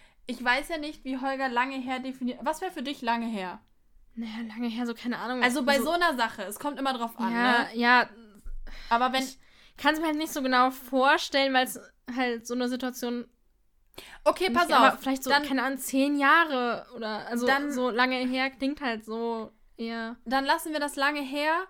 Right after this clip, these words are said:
Speaker 1: merkt es euch für später.
Speaker 2: Mhm.
Speaker 1: Ich komm da gleich nochmal drauf zurück. Das, dann würde ich das gerne an einer anderen Stelle anbringen, wo es mich noch viel mehr gestört hat, die
Speaker 2: Ja.
Speaker 1: Formulierung.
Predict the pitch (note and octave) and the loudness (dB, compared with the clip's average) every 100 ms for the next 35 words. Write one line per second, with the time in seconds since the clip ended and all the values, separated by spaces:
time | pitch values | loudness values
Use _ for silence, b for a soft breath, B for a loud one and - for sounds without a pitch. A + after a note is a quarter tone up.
0 | _ - B3 E4 - D4 - A#3 C#4+ - | _ -2 4 4 2 -8 -6 -4 -4 -8
1 | - C4+ C4 C4 C4 C4 G3+ G#3+ A#3 A3+ | -10 -8 -6 -4 -4 -4 -2 -2 -2 -2
2 | A#3 C4 - - D4+ E4+ D#4+ C4+ C4 C4 | -4 -6 -8 -2 0 2 0 0 -2 -4
3 | B3 A3+ G#3+ A3 - A3 F#3 - _ _ | -6 -4 -6 -6 -12 -8 -8 -10 _ _
4 | _ _ _ _ _ _ A#3 A#3+ - A#3+ | _ _ _ _ _ _ -6 -4 -4 -4
5 | B3 C#4 C#4 C4+ C4 B3+ B3+ G#3+ G3+ A3+ | -4 -4 -8 -10 -6 -4 -2 -2 -4 -4
6 | A3 - G#3 F#3+ G#3 G#3+ A3 A3+ G#3 G#3+ | -6 -6 -6 -6 -6 -6 -6 -6 -6 -8
7 | - - G#3+ G#3+ G#3+ - G#3+ F#3+ F3 - | -10 -10 -10 -10 -14 -8 -8 -8 -10 -12
8 | F3 F3 G3 G#3 A#3 A3+ A3 F3+ F3 | -14 -14 -16 -10 -8 -4 -6 -8 -14